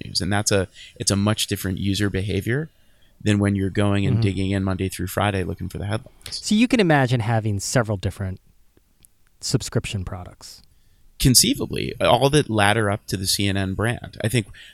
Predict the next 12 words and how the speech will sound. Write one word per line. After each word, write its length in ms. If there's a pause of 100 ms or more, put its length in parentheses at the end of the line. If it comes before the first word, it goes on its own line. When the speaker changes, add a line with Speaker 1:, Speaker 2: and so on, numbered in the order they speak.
Speaker 1:
again, 220
to 120
me, 220
it 100
comes 280
down 240
to 100
product 540
and 100
technology 540
and 120
data. 360